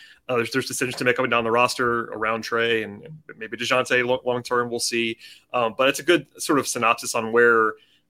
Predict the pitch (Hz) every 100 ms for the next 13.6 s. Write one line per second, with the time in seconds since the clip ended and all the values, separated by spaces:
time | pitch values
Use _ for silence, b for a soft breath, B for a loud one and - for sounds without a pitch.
0 | _ 123 127 120 160 135 117 117 - -
1 | 123 - 123 120 117 - - _ - 151
2 | 127 110 - - - 123 117 - 104 -
3 | - - - 113 - 117 113 104 _ -
4 | 117 120 117 - 113 107 139 156 165 156
5 | 151 156 156 151 151 143 120 110 - 110
6 | 107 160 160 147 143 139 135 131 - B
7 | B B - 156 135 127 123 123 - 120
8 | 117 120 120 117 - 127 123 123 123 123
9 | 120 117 117 123 113 113 113 113 113 117
10 | 113 113 113 120 - 139 - 127 - 139
11 | - 113 117 135 135 143 147 135 120 -
12 | 120 127 127 120 - B - 156 135 131
13 | 117 - 104 131 131